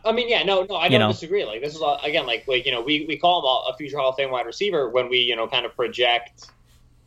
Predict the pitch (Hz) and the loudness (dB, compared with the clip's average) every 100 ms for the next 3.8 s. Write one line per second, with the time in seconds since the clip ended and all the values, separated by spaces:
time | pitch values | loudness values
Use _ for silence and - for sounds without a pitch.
0 | _ 120 120 113 101 101 101 107 _ _ | _ -2 0 0 -2 -6 -18 -20 _ _
1 | _ _ _ _ - 156 147 143 131 123 | _ _ _ _ -8 -2 0 0 -2 -6
2 | 127 120 120 113 117 135 113 139 - 113 | -10 -8 -2 0 0 -2 -2 -4 -4 -6
3 | 104 135 170 139 131 127 120 | -6 -2 0 0 2 2 2